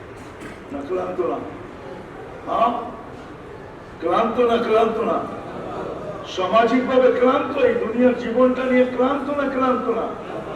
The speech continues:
কারণ কোথাও আছে। আল্লাহ নিজেই বলতেছে, "ফাইন আসাইতানি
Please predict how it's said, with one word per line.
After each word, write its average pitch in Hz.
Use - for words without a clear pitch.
কারণ 202
কোথাও 185
আছে। -
আল্লাহ -
নিজেই 196
বলতেছে, -
"ফাইন 180
আসাইতানি 233